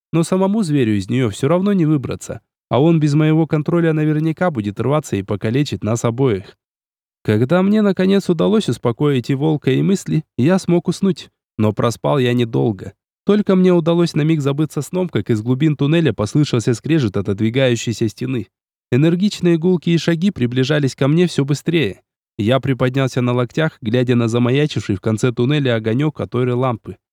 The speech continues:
Отец подошёл и небрежно швырнул сквозь клеть флягу с водой и бумажный свёрток, от которого вкусно пахло чем-то мясным. "Ешь",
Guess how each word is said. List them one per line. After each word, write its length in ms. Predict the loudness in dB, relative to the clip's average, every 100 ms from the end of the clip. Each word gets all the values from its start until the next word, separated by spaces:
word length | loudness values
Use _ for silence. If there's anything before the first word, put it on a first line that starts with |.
| _ -4
Отец 520 | 0 0 2 0 0
подошёл 560 | -2 0 0 2 2 4
и 60 | 4
небрежно 520 | 2 2 0 0 -2
швырнул 400 | 0 -2 0 -2
сквозь 300 | -2 -4 -4
клеть 300 | -2 -2 -2
флягу 340 | -2 0 0
с 100 | -2
водой 360 | -2 0 2 0
и 20 |
бумажный 500 | 0 0 0 0 -2
свёрток, 560 | 0 -4 -4 -10 -14 -20 _ -4
от 180 | -2 0
которого 420 | -2 2 2 2
вкусно 380 | 0 -4 0 0
пахло 360 | 0 0 0 0
чем-то 320 | 0 0 0
мясным. 480 | 0 0 -2 -2 -8 _ _
"Ешь", 640 | -4 0 2 2 -2 -6